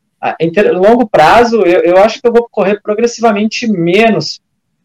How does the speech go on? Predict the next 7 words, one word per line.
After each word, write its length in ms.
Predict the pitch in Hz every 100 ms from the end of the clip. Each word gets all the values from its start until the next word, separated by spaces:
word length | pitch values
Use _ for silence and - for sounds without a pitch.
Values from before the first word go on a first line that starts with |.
| _ _
sabe? 400 | 123 127 139 127
Menos 320 | 123 139 165
volume, 880 | 147 139 135 165 170 147 127 120 120 _ _ _ -
né? 280 | 127 147 147
Tentar 320 | 143 151 185
manter 300 | 202 180 165
esse, 300 | 185 - 156